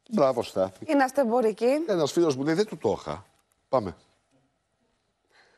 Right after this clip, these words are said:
Speaker 2: Είναι αυτεμπορική.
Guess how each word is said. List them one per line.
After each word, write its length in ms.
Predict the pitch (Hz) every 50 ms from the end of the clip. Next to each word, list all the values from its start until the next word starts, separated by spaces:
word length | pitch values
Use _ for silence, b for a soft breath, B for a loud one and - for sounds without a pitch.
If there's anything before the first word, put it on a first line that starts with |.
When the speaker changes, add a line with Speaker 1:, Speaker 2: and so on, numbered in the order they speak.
| b b b b _ _ - - - _ _ _ _ _ _ _ _ _ _ _ _ _ _ _ _ _ _ _ _ _ _ _ _ _ _ _ _ _ _
Speaker 2:
Είναι 220 | - 294 302 277 285
αυτεμπορική. 800 | 277 - - 269 233 240 247 247 254 226 220 233 196 180 165